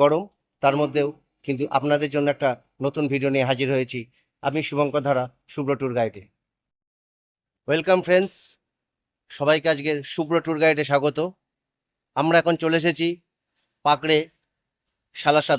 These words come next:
ধাম, হনুমানজির মন্দির। তাহলে চলো, আমিও দেখব হনুমানজির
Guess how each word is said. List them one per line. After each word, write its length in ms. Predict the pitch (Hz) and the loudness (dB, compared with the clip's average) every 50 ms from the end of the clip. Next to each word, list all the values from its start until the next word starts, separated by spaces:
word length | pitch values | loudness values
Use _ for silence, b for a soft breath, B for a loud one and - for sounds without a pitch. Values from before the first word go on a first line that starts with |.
| 113 | 0
ধাম, 160 | 123 110 98 95 95 _ _ _ _ _ _ _ _ _ _ _ - | -2 -6 -6 -8 -12 _ _ _ _ _ _ _ _ _ _ _ -4
হনুমানজির 440 | 147 151 151 151 151 147 143 143 127 123 | 0 2 2 2 2 0 0 -4 -2 -4
মন্দির। 300 | 117 113 104 104 98 95 _ _ _ _ _ _ _ _ _ _ - | -4 -6 -8 -12 -16 -18 _ _ _ _ _ _ _ _ _ _ -4
তাহলে 160 | 143 143 156 151 - | -2 0 0 2 4
চলো, 160 | 170 170 180 202 254 254 _ _ _ _ _ _ _ _ _ _ _ _ | 4 4 4 4 0 -2 _ _ _ _ _ _ _ _ _ _ _ _
আমিও 260 | - 135 143 156 156 151 147 | -4 -2 0 2 0 2 0
দেখব 140 | 151 131 147 147 143 | 0 0 0 0 0
হনুমানজির 420 | 143 147 147 147 147 135 147 143 | 2 2 2 0 0 -2 -4 -6